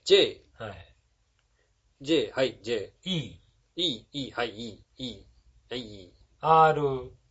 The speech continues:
Speaker 1: アール、はい、アール。
Speaker 2: エー。
Speaker 1: アール、エー、はい。
Speaker 2: はい。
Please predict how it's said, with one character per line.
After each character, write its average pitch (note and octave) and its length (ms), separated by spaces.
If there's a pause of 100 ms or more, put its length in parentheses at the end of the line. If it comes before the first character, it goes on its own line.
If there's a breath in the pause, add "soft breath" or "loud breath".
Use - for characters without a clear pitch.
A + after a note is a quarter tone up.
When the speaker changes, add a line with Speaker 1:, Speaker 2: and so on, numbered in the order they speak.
(260)
Speaker 1:
ア C#3 240
ー A#2 60
ル、 F#2+ 100 (160)
は A2+ 80
い、 G2 160
ア A#2 160
ー G2 60
ル。 - 120 (220)
Speaker 2:
エ C3 360 (440)
ー。 C3+ 40
Speaker 1:
ア C3 460
ー A2 40
ル、 C3+ 360 (720)
エ D#3 80
ー、 B2 340
は B2 80
い。 G#2+ 40
Speaker 2:
は B2 140
い。 - 100